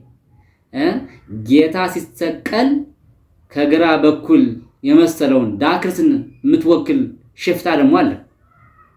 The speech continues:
ካባውን የለበስከው አምነበት ወይም ደግሞ ወደው ሳይሆን ምስኪን የተዋህዶ ልጆችን ለማሳሳት እንደሆነ እናውቃለን፣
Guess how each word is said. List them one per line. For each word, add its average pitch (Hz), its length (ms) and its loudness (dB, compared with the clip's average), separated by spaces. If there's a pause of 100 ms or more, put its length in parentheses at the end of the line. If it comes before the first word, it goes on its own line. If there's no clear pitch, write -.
(2750)
ካባውን 185 480 2
የለበስከው 190 680 0 (560)
አምነበት 175 640 2
ወይም 156 180 4
ደግሞ 156 240 4
ወደው 160 420 4
ሳይሆን 180 400 -2 (1160)
ምስኪን 226 560 2 (280)
የተዋህዶ 165 720 0
ልጆችን 151 340 2 (180)
ለማሳሳት 139 720 -2
እንደሆነ 143 300 0 (160)
እናውቃለን፣ 131 760 2